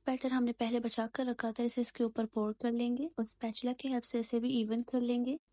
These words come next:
अब हम इसे again बेक करेंगे वन सेवेंटी सेल्सियस पे ऊपर का रोड on करके for twelve to fifteen minutes। तो माशाल्लाह यहाँ पर अच्छे से बेक हो चुका है। अब हम शुगर सिरप जो हमने पहले बना कर रखा था उसे ऐड करेंगे। शुगर सिरप को नीम गर्म करके ऐड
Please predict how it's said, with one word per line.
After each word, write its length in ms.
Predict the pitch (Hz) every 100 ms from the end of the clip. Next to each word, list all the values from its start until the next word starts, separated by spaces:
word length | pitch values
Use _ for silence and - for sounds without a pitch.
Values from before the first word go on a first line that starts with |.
| -
अब 140 | 262
हम 160 | 294 277
इसे 200 | - 262
again 360 | 233 226 247 254
बेक 200 | 240 -
करेंगे 460 | - 247 247 247 262 311 -
वन 140 | 247 285
सेवेंटी 420 | - 247 233 240
सेल्सियस 480 | - 220 - 220 -
पे 160 | -
ऊपर 300 | - 220 254
का 160 | 254 277
रोड 200 | 240 226 -
on 180 | 208 214
करके 380 | - 214 - 247 320
for 140 | - 233
twelve 320 | - 247 247
to 140 | - 294
fifteen 420 | 247 - 226 220
minutes। 320 | 214 247 - - _ _ _ -
तो 60 | 240
माशाल्लाह 340 | 226 226 233
यहाँ 160 | 233 233
पर 160 | 277
अच्छे 180 | 269 -
से 140 | -
बेक 240 | 220 208 -
हो 120 | 220
चुका 260 | 220 220 233
है। 160 | 226 277 _ _ _ -
अब 140 | 254
हम 140 | 285 294
शुगर 280 | 262 226
सिरप 260 | 240 262 240 -
जो 80 | 233
हमने 160 | 233
पहले 280 | - 220 233
बना 220 | 233 220 220
कर 160 | -
रखा 220 | 247 -
था 120 | 226 240
उसे 180 | 226
ऐड 200 | 220 196 -
करेंगे। 460 | - 220 220 277 339
शुगर 280 | - 254 277
सिरप 260 | 294 269 254
को 80 | 269
नीम 280 | 240 247 262
गर्म 220 | 240 226
करके 280 | 226 220 233
ऐड 180 | 208